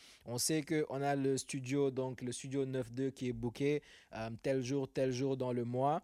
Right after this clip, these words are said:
Et on sait qu'on va venir shoot deux, trois épisodes, et ce qui va nous permettre de pouvoir sortir.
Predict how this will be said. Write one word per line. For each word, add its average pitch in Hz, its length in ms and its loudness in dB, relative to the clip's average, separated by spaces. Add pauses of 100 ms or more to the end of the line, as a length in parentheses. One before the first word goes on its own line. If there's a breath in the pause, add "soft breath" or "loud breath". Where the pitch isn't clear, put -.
(200 soft breath)
Et 117 80 -6
on 127 120 -2
sait 147 220 0
qu'on 135 260 -4
va 131 160 2
venir 131 460 -2
shoot 139 260 -2 (100)
deux, 135 180 0
trois 135 420 0
épisodes, 127 560 0 (240 loud breath)
et 117 60 -8
ce 127 60 -4
qui 135 160 -4
va 131 160 0
nous 139 100 -2
permettre 139 460 0
de 131 60 -2
pouvoir 131 440 -2
sortir. 143 640 -2